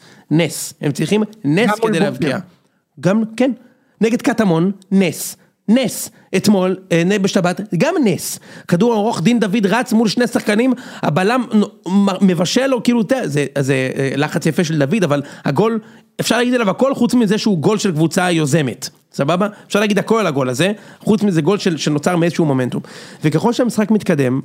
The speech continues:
Speaker 1: אני מבין שהם לא מנצחים. הם לא, ו-, ובדרך כלל שחיפה מבקיעה אחד אפס, ודקה שישים כבר יש עשרה שחקנים בבית עם נוף הגליל, זה כבר סלאם דנק. אבל זה לא היה
Speaker 2: לגמרי.
Speaker 1: סלאם דנק אפילו אז.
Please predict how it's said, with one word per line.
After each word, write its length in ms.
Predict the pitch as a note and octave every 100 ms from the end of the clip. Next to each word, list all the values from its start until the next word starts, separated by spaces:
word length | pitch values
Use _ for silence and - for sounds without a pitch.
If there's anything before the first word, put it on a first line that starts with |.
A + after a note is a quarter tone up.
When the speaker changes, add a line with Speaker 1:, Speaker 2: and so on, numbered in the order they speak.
| C#3+
Speaker 1:
אני 100 | D#3+
מבין 360 | F3 C3+ A#2 C#3 _ _ -
שהם 420 | - E3 D3+ D3
לא 80 | D3+
מנצחים. 420 | F#3 - C#4 A2+ - _ _ _ _ _ _ -
הם 160 | C#3+ C#3
לא, 80 | F3 -
ו-, 100 | D3 -
ובדרך 400 | C#3 C#3 E3 C4
כלל 100 | G#3+
שחיפה 360 | - - G#3 G3+
מבקיעה 320 | D3 C#3 E3+
אחד 220 | E3 C#3+
אפס, 380 | C3 D#3+ D#3+ -
ודקה 600 | C3+ C#3 - C3+ C3 F#3
שישים 320 | F3 F3 F#3+
כבר 120 | D3
יש 120 | D#3 D#3+
עשרה 260 | D#3 C#3+
שחקנים 420 | - - D3+ C#3+
בבית 300 | C#3+ C3 F3
עם 60 | D3
נוף 180 | D#3+ -
הגליל, 360 | B2+ C3 F#3+ G3+ - - -
זה 180 | C3+ D3
כבר 160 | C#3
סלאם 320 | B2+ F3+ F#3 D3+
דנק. 360 | D#3 A2+ - _ _ _ _
אבל 180 | D3 D#3
זה 120 | D3+
לא 80 | F3+
היה 120 | B3+
Speaker 2:
לגמרי. 120 | C4
Speaker 1:
סלאם 160 | B3+ B3+
דנק 160 | B3+ G#3+
אפילו 320 | - B3 A#3
אז. 300 | C4 C3+